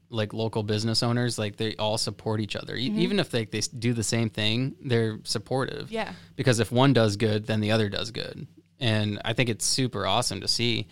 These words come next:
Speaker 1: Um, and that's one thing, like, I like about Lansing because, like, it's, I think it's so easy to get wrapped up in the competitive side of things and, like, feeling like, you know, "Oh, that person might be stealing my customers or,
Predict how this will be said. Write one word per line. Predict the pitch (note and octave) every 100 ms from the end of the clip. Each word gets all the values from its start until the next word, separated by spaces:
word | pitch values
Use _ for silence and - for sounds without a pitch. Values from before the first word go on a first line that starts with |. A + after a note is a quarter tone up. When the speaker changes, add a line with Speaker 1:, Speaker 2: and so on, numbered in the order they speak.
| - _ _ _ -
Speaker 1:
Um, | A2+ G2+ F#2+ F#2 F#2+ _ _ _
and | B2+ A#2
that's | B2+
one | D#3 C3+
thing, | A2
like, | G2 -
I | G2 A2+
like | G#2+ F2+ -
about | F#2+ E2
Lansing | F#2+ G2 A2
because, | G#2 A#2 G#2+
like, | G#2 G2+ - _ _ -
it's, | B2 - -
I | A2+
think | C#3 C3
it's | -
so | B2
easy | A#2 A#2 A#2
to | A2
get | G#2+
wrapped | G#2 G#2 -
up | A2+ G#2+ A2+
in | G#2 G#2 G2+ -
the | A2
competitive | - G#2+ G#2+ G#2+ G#2
side | - G2+ G#2
of | G#2
things | - G#2+ G#2 G#2
and, | G#2 G2
like, | G2+ - _ -
feeling | A#2+ A#2
like, | A2 G#2+ -
you | A2+
know, | G#2 G2+
"Oh, | G2+ - -
that | A#2
person | B2 - A2+
might | A2
be | A2
stealing | - - B2 A2+ A2
my | G#2+
customers | G#2+ A2+ - G#2+ G#2 G#2
or, | G#2